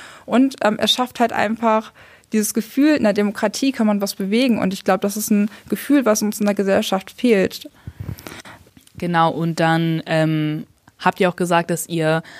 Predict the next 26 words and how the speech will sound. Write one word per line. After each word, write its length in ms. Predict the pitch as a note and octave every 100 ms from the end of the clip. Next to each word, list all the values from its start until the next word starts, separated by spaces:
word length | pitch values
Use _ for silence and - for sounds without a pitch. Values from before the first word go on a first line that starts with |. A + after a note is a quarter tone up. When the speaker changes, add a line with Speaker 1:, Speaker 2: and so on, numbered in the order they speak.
| - - _ -
Speaker 2:
ähm, 340 | F3 E3+ E3+ -
ein 180 | D#3+ E3
Fach 340 | - F#3 - -
wie 500 | F3 E3+ E3 E3 D#3+ - _ _ _ -
Medienkompetenz 1300 | E3+ E3+ G3+ A#3 - G#3+ G#3+ - G#3 G3+ G#3+ - - -
einführen 460 | F3+ G#3 - G#3
möchtet 480 | G3 F#3+ - G3+ G3
oder 200 | E3 D#3+
das 160 | D#3+ D#3+
zumindest 480 | E3+ D#3+ D#3+ D#3+ -
in 80 |
der 80 | D#3+
Schule 760 | D#3 F3 E3+ E3 D#3+ D#3+ D#3+ - F3+ F#3+ _ -
besser 240 | E3 - D#3+
lehren 540 | D3+ D#3+ E3+ D#3+ D3
möchtet. 580 | C#3+ - - - - -
Ähm, 300 | E3 D#3 D#3 D#3+
kannst 200 | F3 -
du 60 |
auch 100 | F3+
einmal 220 | F#3 F3+
erklären, 260 | E3+ F3+ F3
was 180 | E3+ -
ihr 240 | E3+ D#3+
damit 300 | D#3+ D#3+ F3+
vorhabt? 460 | - F#3+ F#3+ -